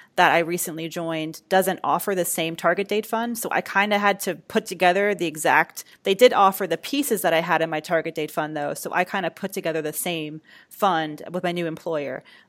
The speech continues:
Um, and I think the total, uh, expense ratio, which is the, the annual cost of managing that fund, is something like point one seven percent.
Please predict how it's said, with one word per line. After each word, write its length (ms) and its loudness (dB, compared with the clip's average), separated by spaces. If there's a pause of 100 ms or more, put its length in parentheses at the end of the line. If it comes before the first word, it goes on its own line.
Um, 340 0
and 100 0
I 60 4
think 220 -6
the 80 -6
total, 720 -2 (400)
uh, 260 -2
expense 480 -4
ratio, 500 0
which 240 -4
is 180 -4
the, 380 -2 (340)
the 140 -8
annual 340 -2
cost 540 -2
of 160 -6
managing 380 -6
that 180 -4
fund, 360 -6
is 140 -8
something 300 -8
like 200 -10
point 380 -10
one 480 -12
seven 400 -10
percent. 560 -12